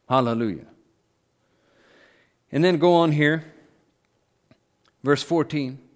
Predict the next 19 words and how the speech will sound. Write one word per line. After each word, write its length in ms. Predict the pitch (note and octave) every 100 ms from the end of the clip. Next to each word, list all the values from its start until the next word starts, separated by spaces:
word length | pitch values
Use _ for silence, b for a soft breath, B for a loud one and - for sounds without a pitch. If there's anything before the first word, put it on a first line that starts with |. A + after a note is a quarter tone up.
| _ b b
"He 100 | D3+
will 80 | D#3+
glorify 400 | D3+ A3+ A3 F#3+
me, 160 | F3 D#3+
for 120 | D#3+
he 60 |
will 120 | D3 C3+
take 280 | G#3+ G#3
what 220 | F3 D#3+ C#3+
is 220 | C3 C3
mine 400 | C#3 F3+ C#3+ C#3
and 100 | C3+
declare 440 | C3+ - F3+ B2
it 360 | A2+ - _ -
to 100 | C#3+
you." 320 | C#3 C#3+ G2+ - _ _ _ _ _ _ b b b b C3+
That's 240 | G3 -
the 100 | D#3
inheritance 760 | C3+ F#3 F#3 - B2 - -